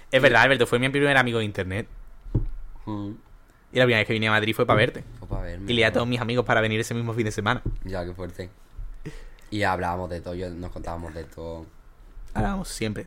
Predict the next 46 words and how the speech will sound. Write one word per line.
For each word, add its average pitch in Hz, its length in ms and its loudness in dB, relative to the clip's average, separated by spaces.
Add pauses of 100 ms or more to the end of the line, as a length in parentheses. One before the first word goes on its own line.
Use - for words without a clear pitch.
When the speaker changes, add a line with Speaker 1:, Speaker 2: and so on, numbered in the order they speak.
Speaker 1:
todos 107 160 0
los 104 140 0
días, 98 320 -4
Speaker 2:
Literalmente. 87 380 -8
Speaker 1:
a - 80 -4
todas 107 300 0
horas. 104 360 -2 (580)
De 110 200 -2
todo, 113 420 4
¿qué 123 80 -2
pasa? 113 320 4
En 117 140 0
plan, 110 200 4
rollo, 107 360 4 (340)
"Sí, 170 280 6
pues 160 180 8
el 143 80 8
examen 139 340 4
de 156 100 4
hoy, 160 140 4
no 160 60 0
sé 160 100 -4
qué, 135 320 6
pues 123 160 4
sí, 143 220 2
pues 131 100 8
ahora 123 220 10
voy 147 100 6
a 151 60 8
salir, 139 340 4
pues 127 80 4
ahora 127 140 8
me 139 80 4
voy - 20 4
a 131 40 2
poner 143 200 0
esto, 139 140 0
Speaker 2:
Ya. 123 40 0
Speaker 1:
¿te 127 60 6
gusta 131 200 4
este 165 120 4
outfit? 143 240 6
¿Te 123 60 2
gusta 131 220 4
Speaker 2:
Literal. 147 200 6
Speaker 1:
esta?". - 80 -12